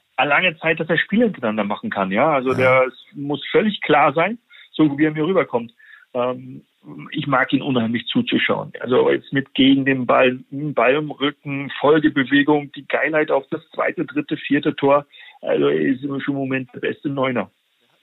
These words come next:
Speaker 2: Wer hat denn den, den besseren Fallrückzieher, du oder er?
Speaker 1: Na, den glaub ich schon noch.
Speaker 2: <laughs>
Speaker 1: Jetzt nicht mehr. Jetzt nicht mehr.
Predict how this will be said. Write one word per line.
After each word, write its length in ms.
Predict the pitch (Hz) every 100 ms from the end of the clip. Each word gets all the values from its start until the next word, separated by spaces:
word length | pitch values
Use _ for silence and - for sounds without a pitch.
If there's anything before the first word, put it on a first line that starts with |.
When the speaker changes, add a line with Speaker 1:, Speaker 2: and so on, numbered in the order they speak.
| _
Speaker 2:
Wer 160 | 123 120
hat 100 | 151
denn 60 | 160
den, 300 | 151 143 139
den 100 | 139
besseren 340 | 175 151 123
Fallrückzieher, 640 | - 113 110 107 - 101
du 160 | 120 220
oder 120 | 196
er? 200 | 98 90
Speaker 1:
Na, 220 | 131 135
den 160 | 139 113
glaub 160 | 104 107
ich 140 | 110
schon 180 | 117 107
noch. 240 | 98 - _ _ _ - - -
Speaker 2:
<laughs> 560 | - - - 135 - 127
Speaker 1:
Jetzt 280 | 151 131 151
nicht 180 | 131
mehr. 300 | 135 131 151 - _ _ - _
Jetzt 380 | 135 156 - -
nicht 220 | 143 -
mehr. 320 | 131 131 156